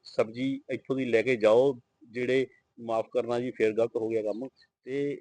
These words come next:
ਇੱਥੇ ਤੁਸੀਂ ਬੀਜ ਲੈ ਕੇ ਜਾ ਸਕਦੇ ਹੋ ਇੱਥੋਂ ਦੀ, ਤੇ ਆਪਣੇ ਘਰ ਦੇ ਵਿੱਚ ਵਧੀਆ ਤਾਜ਼ਾ ਸਬਜ਼ੀਆਂ ਆਪਣੇ ਗਮਲਿਆਂ 'ਚ ਲਗਾਓ। ਆਪਣੇ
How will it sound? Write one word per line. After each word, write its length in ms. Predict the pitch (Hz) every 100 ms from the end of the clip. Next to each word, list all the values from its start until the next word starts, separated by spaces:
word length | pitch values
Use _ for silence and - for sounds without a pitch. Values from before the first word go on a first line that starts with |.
| -
ਇੱਥੇ 420 | 143 139 156 151
ਤੁਸੀਂ 560 | - - 127 139 135 147
ਬੀਜ 360 | 254 98 175 208
ਲੈ 140 | 175
ਕੇ 140 | 143 151
ਜਾ 160 | 131
ਸਕਦੇ 340 | - 101 90 90
ਹੋ 60 |
ਇੱਥੋਂ 220 | 90 - 85
ਦੀ, 140 | - _ _ _
ਤੇ 80 | 135
ਆਪਣੇ 260 | 120 135
ਘਰ 200 | 143 127
ਦੇ 120 | 107 110
ਵਿੱਚ 300 | 113 123 123 - _ _ _ _ _ - 104
ਵਧੀਆ 400 | 135 151 135 131 _ _ _ _ -
ਤਾਜ਼ਾ 440 | 135 143 147 135 - -
ਸਬਜ਼ੀਆਂ 540 | - 120 107 117 123
ਆਪਣੇ 240 | 120 123 117
ਗਮਲਿਆਂ 360 | 104 123 139
'ਚ 80 | 135
ਲਗਾਓ। 380 | 123 120 120 123 - _ _ -
ਆਪਣੇ 340 | 120 127 127